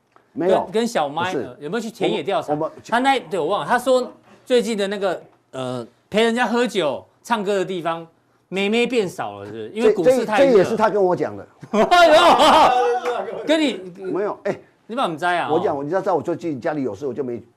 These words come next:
Speaker 1: 就，
Speaker 2: 哦，对，
Speaker 1: 就没有，
Speaker 2: 对，对。
Speaker 1: 我不会跟他们去吗？哎，这，第二个年纪大了，我们要
Speaker 2: 对。
Speaker 1: 休-，要养生啊。
Speaker 2: 嗯，对啊，乙，乙，乙哥最近就是在照顾那个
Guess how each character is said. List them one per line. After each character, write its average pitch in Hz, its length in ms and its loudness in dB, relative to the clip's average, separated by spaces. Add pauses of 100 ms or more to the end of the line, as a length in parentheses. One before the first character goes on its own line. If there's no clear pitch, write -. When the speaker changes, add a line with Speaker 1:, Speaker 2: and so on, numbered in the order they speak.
Speaker 1:
就， 160 140 -4
Speaker 2:
哦， 147 40 -6
对， 160 140 -4
Speaker 1:
就 143 80 -10
没 143 60 -8
有， - 40 -4
Speaker 2:
对， 190 100 -2
对。 233 200 -8
Speaker 1:
我 180 80 -6
不 196 100 -6
会 254 80 0
跟 233 100 -4
他 233 80 -4
们 214 80 -2
去 240 140 -8
吗？ 196 160 -6
哎， 220 160 0
这， 185 220 -10
第 233 140 0
二 226 40 4
个 180 140 0
年 175 200 -4
纪 214 140 -8
大 196 280 -12
了， 107 280 -14
我 - 60 -10
们 180 120 -4
要 170 80 -4
Speaker 2:
对。 127 120 -12
Speaker 1:
休-， - 180 -10
要 180 140 -6 (160)
养 139 200 -10
生 165 280 -4
啊。 113 120 -8 (100)
Speaker 2:
嗯， 170 300 -12 (360)
对 370 180 -6
啊， 185 380 -2
乙， 208 480 -6
乙， - 20 -2
乙 185 60 -4
哥 247 180 0
最 233 180 0
近 214 200 -6
就 208 160 -4
是 190 180 -8
在 190 300 -2
照 175 240 -4
顾 165 220 -6
那 156 100 -12
个 135 280 -6